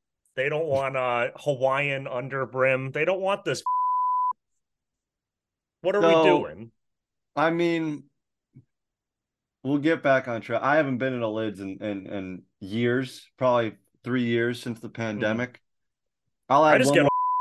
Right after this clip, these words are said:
Speaker 2: more
Speaker 1: online now.
Speaker 2: I'll add one
Speaker 1: If
Speaker 2: more
Speaker 1: I see
Speaker 2: thing
Speaker 1: something I, if
Speaker 2: to
Speaker 1: I see
Speaker 2: that
Speaker 1: something I
Speaker 2: list.
Speaker 1: like, I'll just buy it fro-, directly from Mitchell and Ness or whoever.
Speaker 2: Yeah. Uh, I mean, that's how this hat came along. Shout out to, uh, Big Cat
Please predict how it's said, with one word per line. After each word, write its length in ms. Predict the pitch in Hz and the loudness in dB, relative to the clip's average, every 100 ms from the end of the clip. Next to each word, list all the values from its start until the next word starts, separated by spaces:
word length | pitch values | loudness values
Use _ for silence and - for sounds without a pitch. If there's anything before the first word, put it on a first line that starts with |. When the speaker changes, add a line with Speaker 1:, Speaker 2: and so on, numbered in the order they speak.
| - | -2
Speaker 2:
more 100 | 117 | -2
Speaker 1:
online 420 | 110 107 104 110 107 | -4 -4 -4 -4 -6
now. 340 | 90 90 - _ _ _ _ _ - | -6 -6 -8 _ _ _ _ _ 2
Speaker 2:
I'll 180 | 139 | 4
add 140 | 151 147 | 4 2
one 200 | 147 156 | 2 2
Speaker 1:
If 40 | |
Speaker 2:
more 100 | 151 | 2
Speaker 1:
I 40 | 139 | 2
see 180 | - 143 | 2 0
Speaker 2:
thing 80 | |
Speaker 1:
something 300 | 139 120 127 | 0 -2 -2
I, 120 | 120 117 _ _ _ _ _ | -2 -6 _ _ _ _ _
if 60 | 143 | 0
Speaker 2:
to 40 | |
Speaker 1:
I 60 | 143 | 4
see 80 | 120 | 4
Speaker 2:
that 80 | |
Speaker 1:
something 300 | 110 123 156 | 4 2 2
I 80 | 127 | 2
Speaker 2:
list. 100 | 123 | 2
Speaker 1:
like, 220 | 123 131 | 2 2
I'll 80 | 127 | 0
just 260 | 113 - - | -4 -8 -6
buy 260 | 117 120 | -2 -2
it 120 | 107 - | -2 -4
fro-, 180 | 131 | -6
directly 520 | 110 120 113 110 117 107 | -4 -2 -2 -2 -6 -8
from 320 | 117 104 98 | -6 -8 -8
Mitchell 400 | 104 107 - 104 | -6 -6 -4 -6
and 100 | 98 | -6
Ness 320 | 98 98 - | -6 -8 -10
or 100 | 101 | -14
whoever. 520 | 101 95 95 92 107 _ _ - | -12 -10 -10 -10 -16 _ _ -6
Speaker 2:
Yeah. 340 | 135 139 131 - _ _ - | -2 -2 -4 -8 _ _ -16
Uh, 140 | 110 - | -14 -10
I 140 | 107 | -10
mean, 360 | 113 113 104 101 | -6 -6 -6 -6
that's 240 | 110 113 120 | -2 -2 0
how 220 | 113 110 | 0 2
this 200 | 107 - | 0 -2
hat 240 | 101 95 | -4 -4
came 180 | - 98 | -6 -8
along. 300 | 95 95 95 | -4 -4 -4
Shout 300 | 90 113 104 | -6 -2 0
out 260 | 101 98 - | 0 -2 -6
to, 260 | 110 98 | -8 -6
uh, 140 | 95 92 | -4 -6
Big 340 | 82 104 87 | -6 -8 -8
Cat 380 | - 95 92 - | -6 -2 -2 -6